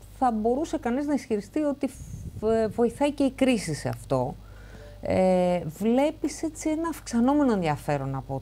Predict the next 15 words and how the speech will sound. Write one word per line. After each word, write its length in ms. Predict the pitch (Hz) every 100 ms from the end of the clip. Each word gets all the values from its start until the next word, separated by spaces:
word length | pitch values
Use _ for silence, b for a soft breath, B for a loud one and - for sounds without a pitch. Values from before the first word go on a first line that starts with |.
| -
την, 280 | 131 127 127
ε, 520 | 127 123 123 123 123 -
ελληνική 420 | 151 139 139 147
κοινή 300 | - 139 139
γνώμη 360 | 135 143 175 214
και 120 | 220
ένα, 380 | 240 254 254 240
μία 560 | 214 220 240 254 240 214 B B B B
αυξανόμενη 1000 | 170 - 185 208 247 254 240 196 175 165
διάθεση 600 | 170 190 202 202 262 -
να 80 | 240
ενημερωθούν, 640 | 202 180 165 156 156 180 208
να 140 | 196
μάθουν, 880 | 147 147 151 151 - 185 180 180 180
ε, 200 | 180